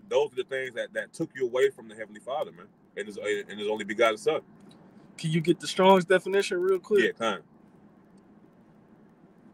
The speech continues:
Speaker 1: Uh, Strong's definition.
Speaker 2: Mm-hmm.
Speaker 1: Um, it says, uh, "To shrivel or wither,
Speaker 2: Mm-hmm.
Speaker 1: to spoil,
Speaker 2: Mm-hmm.
Speaker 1: or generally to ruin,
Speaker 2: Mm-hmm.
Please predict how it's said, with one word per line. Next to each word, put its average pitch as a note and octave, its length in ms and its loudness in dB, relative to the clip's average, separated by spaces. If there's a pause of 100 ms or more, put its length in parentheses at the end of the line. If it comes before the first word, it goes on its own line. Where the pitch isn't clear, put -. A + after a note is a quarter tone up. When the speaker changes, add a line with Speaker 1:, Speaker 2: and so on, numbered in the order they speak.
(480)
Speaker 1:
Uh, A2 200 4
Strong's A#2+ 420 -2
definition. B2+ 720 0 (800)
Speaker 2:
Mm-hmm. - 40 -10
Speaker 1:
Um, A2+ 520 -2 (1600)
it A#2+ 140 0
says, A#2 640 0 (100)
uh, G#2+ 280 -2 (560)
"To - 120 -4
shrivel E3 720 2
or A2+ 160 2
wither, E3+ 440 4 (100)
Speaker 2:
Mm-hmm. A#2 360 -20 (120)
Speaker 1:
to - 120 -6
spoil, F#3 640 8 (180)
Speaker 2:
Mm-hmm. A#2+ 380 -16 (140)
Speaker 1:
or A#2 180 8
generally D#3+ 520 0
to A#2+ 200 -4 (100)
ruin, F#3+ 340 6 (200)
Speaker 2:
Mm-hmm. C3+ 380 -12